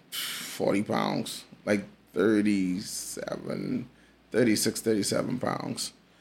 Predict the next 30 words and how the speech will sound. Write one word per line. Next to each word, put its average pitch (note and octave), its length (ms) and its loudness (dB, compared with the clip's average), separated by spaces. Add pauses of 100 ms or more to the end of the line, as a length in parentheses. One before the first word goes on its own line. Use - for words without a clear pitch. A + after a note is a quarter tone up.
(300)
And, A2+ 420 8
um, G#2 720 6
it G#2+ 80 4
was G#2+ 140 6
awesome. A#2 520 6 (300)
Um, G#2 240 4
I G#2+ 60 6
was G#2+ 160 6
able G#2+ 200 6
to G2 60 6
fit B2+ 280 0
in G#2 100 4
some G2+ 380 2 (400)
clothes B2 300 8
that G#2 100 6
I - 20 10
had A#2 120 6
in - 20 6
the G2+ 60 6
closet G#2+ 320 6
for, G#2 60 4
like, G2 140 4
three, A#2+ 120 6
four G#2+ 220 6
years G2+ 280 6
that G2+ 60 -4
I - 40 -8
couldn't A2 220 4
put A2 100 6
on. G#2+ 240 6